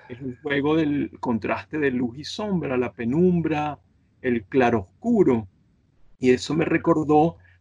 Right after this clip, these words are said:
uno de esos collages bellísimos que es tu tributo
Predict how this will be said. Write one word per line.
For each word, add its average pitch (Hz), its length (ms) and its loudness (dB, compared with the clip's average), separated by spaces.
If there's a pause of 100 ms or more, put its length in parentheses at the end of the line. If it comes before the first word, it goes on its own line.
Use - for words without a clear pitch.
(160)
uno 123 220 2
de 131 80 2
esos - 260 -10
collages 135 760 -4
bellísimos 127 800 -4
que 135 140 -4
es 104 140 -8
tu 139 140 -6
tributo 123 720 -4